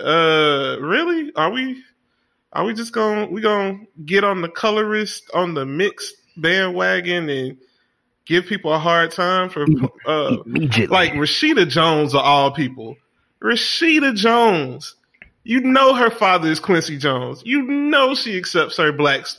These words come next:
Speaker 1: uh, blackness. Like, people just wanna be mad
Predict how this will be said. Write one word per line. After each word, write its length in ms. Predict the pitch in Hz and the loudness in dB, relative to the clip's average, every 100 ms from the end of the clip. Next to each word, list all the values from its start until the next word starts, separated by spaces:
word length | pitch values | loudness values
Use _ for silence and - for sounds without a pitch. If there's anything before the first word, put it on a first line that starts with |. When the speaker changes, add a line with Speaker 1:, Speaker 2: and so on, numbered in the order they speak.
| - | -4
Speaker 1:
uh, 340 | 156 143 - - | -2 -2 -4 -6
blackness. 640 | 151 151 139 123 143 - _ _ _ - | -2 -2 -2 -10 -14 -18 _ _ _ -6
Like, 420 | 170 185 175 - - _ - _ - - _ | 0 2 0 -4 -16 _ -20 _ -20 -20 _
people 280 | - 156 185 | -8 -4 -2
just 220 | 170 143 | -4 -4
wanna 220 | 160 139 127 | -4 -4 -6
be 160 | - | -10
mad 420 | 127 135 127 104 | -6 -6 -6 -10